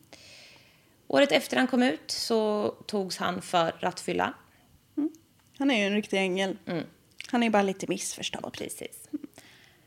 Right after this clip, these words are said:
Speaker 1: Tjugohundrafyra gifte han sig igen med någon Elizabeth. Hon hade tre barn sedan innan och, eh, de adopterade han.
Speaker 2: Mhm.
Speaker 1: Sen vet man inte riktigt vad man,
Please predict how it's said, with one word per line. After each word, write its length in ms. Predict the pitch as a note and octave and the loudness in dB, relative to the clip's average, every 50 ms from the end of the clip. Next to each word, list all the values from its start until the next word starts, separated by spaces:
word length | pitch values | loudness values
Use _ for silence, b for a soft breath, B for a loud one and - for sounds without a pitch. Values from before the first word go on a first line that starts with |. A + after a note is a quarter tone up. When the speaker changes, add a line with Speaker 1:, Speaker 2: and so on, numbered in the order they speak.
| b b b b | b b b b
Speaker 1:
Tjugohundrafyra 880 | - - B3 B3 A3+ A#3 A3+ A3+ - - C4 B3 A3 - F#3+ G3+ B3+ E4+ - - - - - | -6 0 0 2 4 2 2 0 0 0 2 2 4 4 4 4 2 2 -4 -10 -18 -20 -8
gifte 300 | - A#3+ A#3 A3+ - G3 | -2 -2 -2 0 0 -2
han 100 | F3 F3 | -2 0
sig 140 | E3+ G3 F3+ | 0 0 0
igen 440 | F3 E3 D#3+ D3 D#3+ G3 A#3 C4 B3+ A3 | 2 4 4 2 4 2 0 0 0 0
med 140 | G#3+ G3+ F#3 | -2 -2 -2
någon 260 | F3 E3+ E3+ F3+ - - | -2 -4 -4 -6 -8 -8
Elizabeth. 560 | - E3 D#3+ D#3+ - - D#3+ D#3+ A2 - - - - b b b b b b b b b b | -8 -6 -6 -6 -6 -4 -4 -4 -4 -4 -8 -16 -20 b b b b b b b b b b
Hon 140 | _ A3 A#3+ | _ 2 2
hade 160 | B3 A#3 G#3+ G#3 | 4 4 2 0
tre 220 | - - G3+ F#3 | -2 0 0 0
barn 240 | F#3 F#3+ F#3 F3+ F3+ | 2 2 0 0 -2
sedan 140 | - F#3 - | -4 -6 -4
innan 460 | F#3 F3+ E3 D#3 D3 D#3+ G#3+ C4 C4 | -4 -2 0 0 0 0 0 0 -2
och, 460 | - - F#3 F#3 - - _ _ - | -2 -4 -4 -4 -4 -10 _ _ 0
eh, 160 | F3 E3+ F3 | 0 0 2
de 240 | F3 G3 A3 A#3 A3+ | 0 0 0 2 0
adopterade 540 | G#3+ G3+ G3+ - - - F#3 C3+ - - G3+ | 0 0 -2 -4 -2 -2 0 0 2 0 -2
han. 220 | G3 D#3+ E3 F#3+ - - _ _ _ _ _ _ _ _ _ _ _ _ | -2 -4 -6 -8 -10 -14 _ _ _ _ _ _ _ _ _ _ _ _
Speaker 2:
Mhm. 340 | - G#3 E3+ E3 F3+ F#3 F3 - - - _ _ _ _ _ _ _ _ _ _ _ _ _ | -6 -6 -4 -4 -4 -4 -6 -8 -14 -20 _ _ _ _ _ _ _ _ _ _ _ _ _
Speaker 1:
Sen 260 | - - - A#3 A#3+ | -8 -2 0 2 4
vet 160 | A#3+ A3+ A3 | 4 4 2
man 60 | A3 G3 | 2 -2
inte 140 | F#3 - | -2 -2
riktigt 220 | F3+ F3 - - - | -6 -8 -8 -6 -2
vad 200 | E3 E3 E3 E3+ | 0 2 2 2
man, 300 | E3+ E3 E3 - - | 2 0 0 0 -2